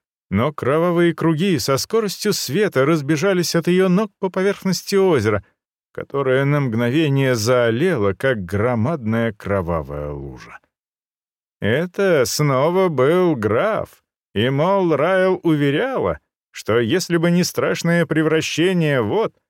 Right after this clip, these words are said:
она бы в следующую минуту с ним заговорила и, быть может,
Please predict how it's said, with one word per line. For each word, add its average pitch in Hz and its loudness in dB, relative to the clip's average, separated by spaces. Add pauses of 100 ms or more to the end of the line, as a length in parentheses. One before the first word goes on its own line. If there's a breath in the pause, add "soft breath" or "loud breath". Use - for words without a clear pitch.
(220)
она 123 0
бы 208 0
в - -10
следующую 208 -2
минуту 208 2
с - -2
ним 208 2
заговорила 185 0 (340)
и, 151 -4
быть 185 -2
может, 175 0